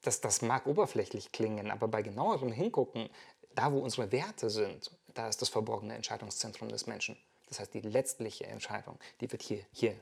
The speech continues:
generiert. Und die, die ganz klugen Leute, das wäre so ein Lebensziel, die ganz Klugen, die schaffen es, all diese drei Antriebe gleichzeitig zu observieren, zu filtern und am besten bei ihren Entscheidungen, äh,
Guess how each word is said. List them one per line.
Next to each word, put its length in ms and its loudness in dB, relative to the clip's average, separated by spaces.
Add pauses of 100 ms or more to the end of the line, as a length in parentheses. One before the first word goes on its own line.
(380)
generiert. 460 -6 (920)
Und 160 2
die, 140 0 (160)
die 80 4
ganz 260 10
klugen 260 12
Leute, 240 12
das 120 8
wäre 120 12
so 60 6
ein 80 2
Lebensziel, 540 8 (280)
die 60 2
ganz 220 4
Klugen, 220 8
die 80 6
schaffen 300 2
es, 100 0 (100)
all 240 8
diese 260 6
drei 300 2
Antriebe 480 6
gleichzeitig 760 2 (420)
zu 320 4 (280)
observieren, 580 6 (1400)
zu 300 2
filtern 480 8 (1300)
und 300 0
am 120 2
besten 480 4 (140)
bei 300 8
ihren 300 4
Entscheidungen, 840 2
äh, 20 -16